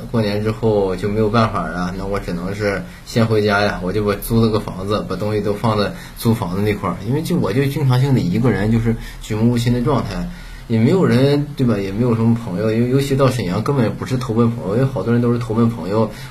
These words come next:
或投奔亲戚之类的，我从来没有，我也干啥都是，好多都时候都是我，都是我一个人在奋，在奋斗。没办法呀，没办法的话就是，呃，就是变成，就变成什么情况呢？就演变，一点点的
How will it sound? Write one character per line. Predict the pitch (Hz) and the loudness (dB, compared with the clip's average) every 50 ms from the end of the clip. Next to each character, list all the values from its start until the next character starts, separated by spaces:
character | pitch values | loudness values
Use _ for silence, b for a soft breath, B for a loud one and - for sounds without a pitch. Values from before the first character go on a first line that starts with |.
| B - | B -4
或 | 120 113 | -2 -2
投 | 117 104 | 0 0
奔 | 107 117 117 | 2 2 2
亲 | 113 - 123 120 | 2 2 0 2
戚 | 120 113 | 2 2
之 | 101 98 92 | 0 0 -2
类 | 95 92 | -2 -2
的， | 90 90 90 | -2 -2 -2
我 | 90 90 87 | -2 -2 -2
从 | 87 - - 110 117 | -4 -4 -2 0 0
来 | 127 120 110 | 2 2 0
没 | 107 104 | 0 0
有， | 101 98 | 0 0
我 | 92 90 92 101 113 | 0 -2 0 2 2
也 | 113 104 - B B B B B B B B B - - - - - - - - | 0 0 -2 B B B B B B B B B -20 -20 -20 -20 -20 -20 -18 -6
干 | - - - 127 113 | -2 0 2 2 2
啥 | - 117 | 0 0
都 | 113 120 113 | 2 4 4
是， | 113 | 4
好 | - - 95 90 | 2 0 -4 0
多 | 101 120 127 | 2 2 2
都 | 117 113 95 | 2 0 -2
时 | - - 101 | -4 -6 -6
候 | 92 104 101 | -4 -4 -4
都 | - 92 | -4 -4
是 | 87 - 107 | -4 -4 -2
我， | 101 104 | -2 -2
都 | 101 95 90 | -2 -2 -4
是 | - | -2
我 | 113 101 87 | -2 0 0
一 | 85 78 76 90 101 | -2 -4 -4 -4 -2
个 | 117 123 | 0 0
人 | 107 92 95 92 90 B B B B B B | 0 0 -2 -4 -6 B B B B B B
在 | - 110 101 | -2 -2 -2
奋， | - - 117 107 98 | 0 0 0 0 2
在 | - 113 104 | 2 0 0
奋 | - - - 127 107 92 87 | 0 0 0 0 2 2 2
斗。 | 90 87 87 87 B B B B B B B B B B B B - - - 127 | 0 0 0 -2 B B B B B B B B B B B B -16 -10 -2 0
没 | 123 131 | 2 2
办 | 135 180 175 156 139 | 4 4 4 2 2
法 | - 123 104 90 85 | 2 0 0 -2 -2
呀， | 90 92 92 - - - - | -4 -6 -6 -8 -8 -8 -4
没 | 104 110 113 | -2 2 2
办 | 135 139 131 | 4 4 4
法 | 117 113 95 | 2 2 0
的 | 92 98 | 0 -4
话 | - 120 113 107 | -2 0 0 2
就 | 107 113 | 2 0
是， | 110 - 113 104 98 B B B B B B | 0 0 0 -2 -2 B B B B B B
呃， | 120 110 104 104 101 98 98 98 98 | 0 0 2 2 2 2 2 0 0
就 | 98 - 120 110 | 0 0 0 2
是 | 110 107 107 | 4 2 2
变 | 104 113 120 113 | 4 2 2 2
成， | 113 107 110 113 - | 2 2 0 0 0
就 | - 123 | 0 0
变 | 117 117 113 110 | 2 4 4 2
成 | 110 107 | 2 0
什 | - 98 | -2 -2
么 | 90 95 | -2 -2
情 | 98 98 92 | -2 -2 -4
况 | 95 101 98 | -4 -4 -4
呢？ | 95 92 | -2 -2
就 | 90 95 98 98 | -2 -2 -2 -2
演 | 98 92 85 85 | -2 -2 -2 -2
变， | 92 104 104 107 | -2 -2 -2 -2
一 | 113 | -2
点 | 101 101 95 | 0 0 0
点 | 101 107 98 85 | 2 0 0 0
的 | 87 90 87 87 | 0 0 -2 -2